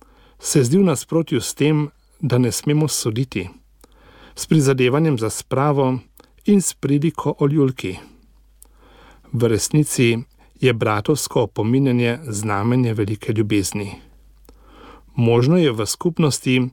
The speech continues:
kjer je vsakdo sprejet s svojimi omejitvami. Ni sojen, če dela napake. Je oproščen, če je kriv. Je iskan,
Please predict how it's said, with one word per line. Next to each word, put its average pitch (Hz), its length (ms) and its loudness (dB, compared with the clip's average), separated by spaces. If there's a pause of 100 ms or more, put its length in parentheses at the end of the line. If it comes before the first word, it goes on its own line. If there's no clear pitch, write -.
(520)
kjer 131 260 2
je 120 320 2
vsakdo 147 580 -2
sprejet 117 600 -2
s - 60 -12
svojimi 117 520 -2
omejitvami. 123 720 0 (920)
Ni 123 160 6
sojen, 123 580 2 (100)
če - 140 -4
dela 107 200 -2
napake. 117 580 -4 (800)
Je 127 160 4
oproščen, 123 800 -2 (140)
če - 160 0
je 123 120 2
kriv. 143 320 -2 (920)
Je 135 140 4
iskan, 127 680 -2